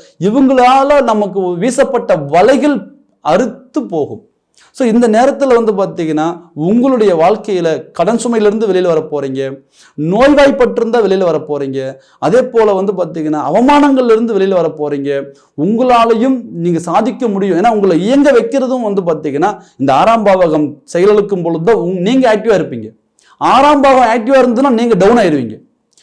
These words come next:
So, அப்ப அந்த ஆறாம் பாவகம் இப்போ மைனஸ் ஆகிற காலகட்டம், நீங்க ஆக்டிவ் ஆகக்கூடிய காலகட்டம். சனி பகவானும் அஷ்டமச்சனியிலிருந்து உங்களை விடுவிக்கிறார், குரு பகவானும் உங்களுக்கு பலம் சேர்க்கின்றார். அப்ப நீங்க யாருங்கிறது இந்த உலகத்துக்கு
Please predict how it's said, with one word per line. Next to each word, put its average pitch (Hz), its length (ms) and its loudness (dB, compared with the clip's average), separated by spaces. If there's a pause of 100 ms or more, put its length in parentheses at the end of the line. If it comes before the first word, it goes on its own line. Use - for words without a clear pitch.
(120)
So, 220 160 2
அப்ப 196 160 2
அந்த 185 220 2
ஆறாம் 247 320 4
பாவகம் 208 320 4
இப்போ 190 260 -2
மைனஸ் 180 560 0
ஆகிற 185 300 2
காலகட்டம், 156 680 -2 (120)
நீங்க 156 520 0
ஆக்டிவ் 180 260 -4
ஆகக்கூடிய 165 440 -2
காலகட்டம். 113 480 -12 (240)
சனி 165 300 -2
பகவானும் 202 560 2
அஷ்டமச்சனியிலிருந்து 202 840 -2
உங்களை 196 240 0
விடுவிக்கிறார், 202 760 -4 (380)
குரு 240 180 2
பகவானும் 247 580 4
உங்களுக்கு 202 380 0
பலம் 190 340 2
சேர்க்கின்றார். 196 640 0 (140)
அப்ப 147 320 -4
நீங்க 202 480 0
யாருங்கிறது 247 640 2
இந்த 208 180 -2
உலகத்துக்கு 190 800 -2